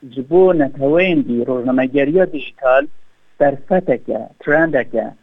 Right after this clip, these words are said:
Lê ji bo rojnamegeriya Kurdî pekane rêya hebûnê. Ger ku, e, Kurd rojnamegeriya dijital de nebin, rojnamegeriya wan yê nemîne.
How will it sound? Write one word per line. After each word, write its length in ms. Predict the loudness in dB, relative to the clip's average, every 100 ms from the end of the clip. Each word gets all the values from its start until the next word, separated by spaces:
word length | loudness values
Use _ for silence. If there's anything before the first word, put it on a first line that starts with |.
| _ -2
Lê 100 | -2
ji 160 | 0 2
bo 240 | 4 4
rojnamegeriya 680 | 2 -2 -2 0 0 2 0
Kurdî 320 | -2 -4 -4
pekane 800 | -6 -6 -6 -4 0 0 2 2
rêya 240 | 2 2 2
hebûnê. 400 | -2 -4 -6 -8 -12 -4
Ger 220 | 0 0 0
ku, 280 | -2 -2 -6 -20 -20 _ -6
e, 260 | 0 0 -2
Kurd 380 | -4 -2 -2 -4 -6
rojnamegeriya 680 | -6 -4 -6 -4 0 0 0
dijital 500 | -6 -10 -2 -2 0
de 200 | 0 2
nebin, 460 | 0 0 -2 -4 -10 -20 -6
rojnamegeriya 640 | -2 0 0 0 -2 0 2
wan 200 | 2 2
yê 240 | 0 2
nemîne. 380 | 2 2 0